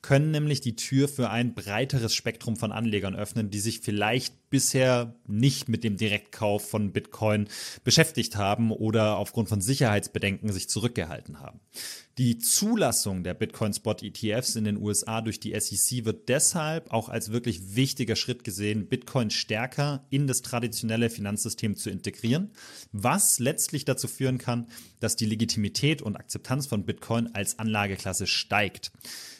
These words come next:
Das könnte weitere institutionelle Investoren anziehen und es könnte auch die Volatilität von Bitcoin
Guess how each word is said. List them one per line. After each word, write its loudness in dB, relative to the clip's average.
Das 6
könnte 6
weitere 4
institutionelle 2
Investoren 0
anziehen 0
und 6
es -2
könnte 0
auch 2
die -2
Volatilität 0
von -2
Bitcoin 0